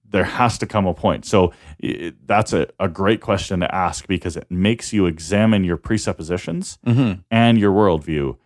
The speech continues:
Speaker 1: and say, "Why do I think this? And do I have any basis for this?" And then you know it's wrong. And I would submit to you that you know it's wrong because God has said, and you need to go look for that.
Speaker 2: Yeah.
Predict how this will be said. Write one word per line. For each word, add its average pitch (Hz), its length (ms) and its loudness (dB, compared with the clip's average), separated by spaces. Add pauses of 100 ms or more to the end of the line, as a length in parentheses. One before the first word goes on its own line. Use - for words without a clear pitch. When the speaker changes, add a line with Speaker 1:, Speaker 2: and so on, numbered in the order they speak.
(140)
Speaker 1:
and 87 160 -4
say, 78 220 -2 (180)
"Why 76 320 0
do 127 140 4
I 131 80 4
think 104 240 0
this? - 360 -16 (140)
And 73 220 -8
do 101 180 2
I 107 100 6
have 101 180 2
any 92 120 0
basis 78 460 -6
for - 80 -14
this?" - 340 -12 (440)
And 90 220 -2
then 104 420 2 (520)
you 82 160 -4
know 110 260 4
it's - 180 -6
wrong. 67 380 -4 (1160)
And 78 300 -4 (180)
I 85 120 0
would 82 200 0
submit 80 340 -6
to 85 100 -10
you 73 260 -8
that 67 280 -8 (180)
you 95 180 2
know 87 160 4
it's - 160 -2
wrong 76 220 -2
because 76 560 -4 (240)
God 76 200 0
has 69 120 -14
said, - 280 -12 (1160)
and 98 140 0
you 85 80 0
need 82 160 -2
to 78 60 -14
go 73 140 -4
look 67 160 -8
for - 120 -16
that. - 320 -16 (240)
Speaker 2:
Yeah. 151 340 -2